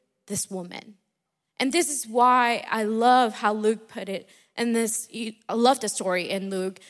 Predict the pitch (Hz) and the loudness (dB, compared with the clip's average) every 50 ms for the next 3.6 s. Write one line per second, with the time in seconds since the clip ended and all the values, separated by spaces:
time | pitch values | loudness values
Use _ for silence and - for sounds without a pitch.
0 | _ _ - 233 233 - 262 247 262 262 285 320 311 320 311 269 240 254 254 247 | _ _ -10 -6 -2 0 2 4 4 4 4 2 2 0 -2 0 0 0 0 0
1 | - 254 - - 254 262 311 330 339 320 302 262 240 226 226 233 233 233 226 - | -2 -6 -2 2 2 4 4 2 2 0 0 0 -2 -2 -2 -2 -2 -4 -4 -6
2 | 240 214 214 208 214 208 202 - 220 - 247 240 233 214 - 208 202 202 202 202 | -6 -6 -2 -2 -2 -2 -2 -4 -8 -8 -6 -6 -6 -4 -2 -2 -2 -2 -2 -6
3 | - - - - 117 - - 127 - 214 - - | -6 -8 -8 -10 -8 -8 -8 -8 -8 -8 -10 -12